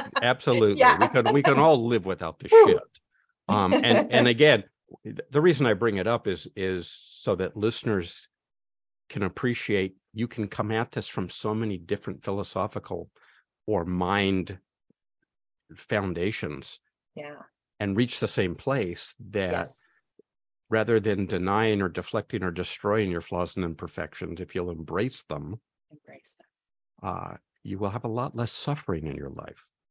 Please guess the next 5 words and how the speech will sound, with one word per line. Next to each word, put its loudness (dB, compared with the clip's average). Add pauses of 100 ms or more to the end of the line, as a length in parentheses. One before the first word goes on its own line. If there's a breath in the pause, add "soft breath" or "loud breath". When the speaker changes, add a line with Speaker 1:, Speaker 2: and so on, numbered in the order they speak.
(140)
Speaker 1:
Yes. -10 (1400)
Yeah. -10 (240)
And, -2
and 0
you'll, 0